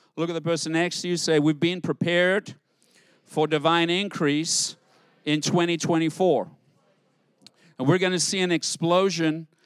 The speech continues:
an increase in ways we've never understood before. You say, "How is that gonna happen?" It is not by might, nor by power, but by the Spirit of the Lord. This doesn't just happen because this year we decided this was the year of divine increase. Great slogan, put up a banner.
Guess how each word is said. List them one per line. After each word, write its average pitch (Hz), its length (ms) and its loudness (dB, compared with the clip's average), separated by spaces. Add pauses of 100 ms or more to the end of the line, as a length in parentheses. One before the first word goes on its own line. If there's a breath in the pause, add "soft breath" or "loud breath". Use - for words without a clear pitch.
(300 soft breath)
an 156 240 -2
increase 175 560 -2
in 151 160 2
ways 160 340 2
we've 151 180 0
never 156 320 0
understood 151 520 -2
before. 131 280 -4
You 139 100 -2
say, 151 200 -2
"How 165 160 0
is 170 120 0
that 156 180 -4
gonna 156 180 -4
happen?" 180 420 -4 (280 soft breath)
It 143 80 -6
is 139 160 -2
not 165 200 2
by 180 160 0
might, 160 360 -4 (260)
nor 160 240 0
by 170 180 0
power, 147 400 -2
but 139 160 -2
by 143 200 -2
the 139 120 -4
Spirit 156 400 -4
of 135 80 -2
the 131 80 -6
Lord. 127 380 -10 (340 soft breath)
This 175 220 2
doesn't 190 340 2
just 180 200 -2
happen 185 460 -4
because 160 520 -4
this 170 280 -4
year 175 160 -4
we 165 140 -4
decided 156 560 -2
this 156 180 -4
was 151 160 -6
the 151 100 -6
year 143 200 -2
of 131 80 -8
divine 139 320 -4
increase. 139 420 -8
Great 156 300 -4
slogan, 151 580 -2
put 156 180 -4
up 147 140 -2
a 131 60 -4
banner. 123 420 -8